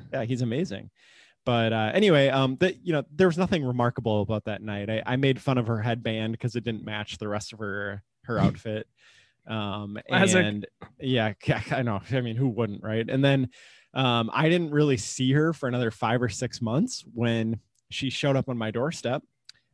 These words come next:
Speaker 1: uh, when I was hosting a card night and a friend invited her.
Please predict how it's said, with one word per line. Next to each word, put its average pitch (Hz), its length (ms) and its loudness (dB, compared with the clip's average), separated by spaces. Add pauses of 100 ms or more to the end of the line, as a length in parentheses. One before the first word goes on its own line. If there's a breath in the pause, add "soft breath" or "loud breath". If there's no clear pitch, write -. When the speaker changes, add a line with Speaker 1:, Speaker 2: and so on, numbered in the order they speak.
Speaker 1:
uh, 117 180 0
when 120 120 0
I 117 80 2
was 113 100 0
hosting 123 440 4
a 110 60 -10
card 135 380 -4
night 101 280 -10 (120)
and 120 120 -8
a 104 60 -10
friend 123 320 -6
invited 117 440 -4
her. 101 200 -8